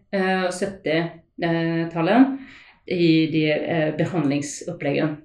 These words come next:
som, eh, fantes, til å bli mer som sosiale klienter under sosialtjenesteloven. Eh, ja, på nitti og tusentallet, til å bli pasienter igjen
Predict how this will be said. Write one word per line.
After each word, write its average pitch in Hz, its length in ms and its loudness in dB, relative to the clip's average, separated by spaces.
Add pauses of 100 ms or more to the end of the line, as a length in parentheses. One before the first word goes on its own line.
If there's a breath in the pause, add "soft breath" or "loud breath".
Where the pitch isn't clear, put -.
(100)
som, 151 360 -2
eh, 151 540 -6
fantes, - 520 -2
til 180 340 4
å 160 500 2
bli 147 300 2
mer 143 340 0 (300 soft breath)
som 165 120 -4
sosiale 156 560 -2
klienter 160 600 4 (720 soft breath)
under 165 140 0
sosialtjenesteloven. 143 1400 -2 (840)
Eh, 160 600 2 (840)
ja, - 220 -8 (280)
på 180 120 -4
nitti 160 420 -2
og 147 80 -4
tusentallet, 147 760 -4
til 165 120 2
å 165 100 6
bli 156 120 4
pasienter 151 580 -2
igjen 175 480 2